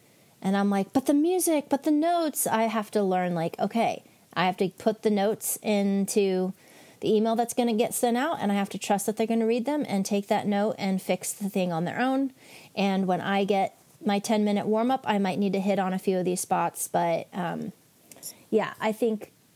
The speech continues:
in a, in a perfect world, we'd all have as much time as we ever want to get these things done. But I've learned you really have to share the time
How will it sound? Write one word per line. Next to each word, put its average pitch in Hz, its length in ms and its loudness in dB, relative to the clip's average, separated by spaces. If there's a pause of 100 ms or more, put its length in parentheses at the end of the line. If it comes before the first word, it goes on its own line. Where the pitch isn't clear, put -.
(240)
in 220 120 2
a, 214 160 0 (120)
in 240 140 0
a 240 40 -2
perfect 262 360 -2
world, 220 220 2
we'd 202 120 0
all 202 220 2
have 196 180 -2
as 185 120 -4
much 185 200 -2
time 180 260 0
as 175 100 -2
we 180 240 0 (120)
ever 202 300 2
want 170 580 -2
to 214 100 2
get 185 180 0
these 185 200 2
things 190 260 0
done. 165 300 0
But 165 360 2
I've 180 260 -2
learned 175 260 -2
you 170 100 0
really 180 180 0
have 175 200 -2
to 185 80 -4
share 190 260 2
the 185 100 -2
time 180 440 0